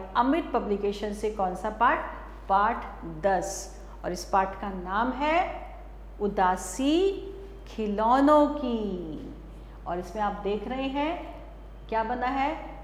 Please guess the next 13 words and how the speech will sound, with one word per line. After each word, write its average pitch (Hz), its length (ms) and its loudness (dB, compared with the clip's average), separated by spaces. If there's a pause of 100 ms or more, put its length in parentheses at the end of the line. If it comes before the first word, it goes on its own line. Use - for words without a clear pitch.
(360)
संलग्न 285 480 2
चित्र 311 300 0
में 302 220 4
कठपुतली 277 520 0
खेल 254 320 0
को 220 80 2
दर्शाया 190 500 0
गया 185 180 -4
है, 180 160 -4
इसके 190 220 -6
विषय 190 240 -4
में 190 200 -6
कुछ 285 240 -4